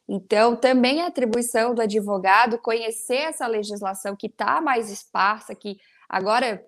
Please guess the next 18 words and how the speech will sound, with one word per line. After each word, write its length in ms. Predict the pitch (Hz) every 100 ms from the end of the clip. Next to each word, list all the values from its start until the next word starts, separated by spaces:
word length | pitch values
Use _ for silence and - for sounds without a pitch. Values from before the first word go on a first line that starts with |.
| -
né, 180 | 190 226
com 100 | 233
essa 160 | 233 226
compilação 460 | 214 214 208 214
ficou 180 | - 226
um 60 | 226
pouquinho 500 | 247 - 285 453 359
mais 240 | 247 -
fácil 340 | 226 214 214
pra 160 | 208 196
gente, 560 | 196 196 311 320 - - _ _ _ -
mas 200 | 226 226
quando 220 | 294 523
a 80 | 359
gente 280 | 294 285
tem 240 | 254 262 311
os 140 | 311
argumentos, 1000 | 277 277 226 214 196 190 175 - -